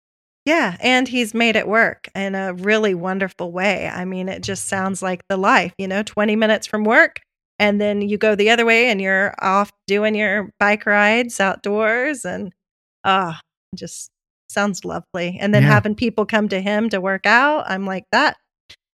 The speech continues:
Speaker 1: this guy got it figured out." And
Speaker 2: He, he does, he's
Speaker 1: he,
Speaker 2: broken the
Speaker 1: he
Speaker 2: code, I think. Yeah.
Speaker 1: Yeah. And I think Rowan did something that a lot of us need to look at,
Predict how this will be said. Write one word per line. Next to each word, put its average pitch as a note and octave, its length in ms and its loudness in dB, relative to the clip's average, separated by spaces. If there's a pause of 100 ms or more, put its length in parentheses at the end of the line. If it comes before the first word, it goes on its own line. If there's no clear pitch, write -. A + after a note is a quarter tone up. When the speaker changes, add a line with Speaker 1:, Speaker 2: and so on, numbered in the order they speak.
Speaker 1:
this G#4 160 0
guy A#4 180 4
got B3+ 180 8
it - 160 2
figured G#3 300 2
out." G3+ 400 6
And G#3+ 340 0 (400)
Speaker 2:
He, E3 100 -6
he - 20 -4
does, D3+ 240 -4
he's C#3+ 140 2
Speaker 1:
he, D#3+ 60 4
Speaker 2:
broken D#3+ 320 2
the D3+ 80 4
Speaker 1:
he - 60 -6
Speaker 2:
code, B2+ 320 4
I F2 80 2
think. E2+ 300 -4
Yeah. G#2 80 2
Speaker 1:
Yeah. D#4 540 4 (360)
And D4+ 360 8 (360)
I D#4 100 2
think G4+ 240 -2
Rowan D4+ 320 4
did A#3+ 200 4
something A#3+ 420 0
that G3+ 280 0
a G#3+ 100 2
lot A3 280 6
of A3 140 2
us F#3+ 180 -4
need G3+ 320 0 (140)
to F#3 400 -2 (600)
look B3 280 6
at, B3 380 2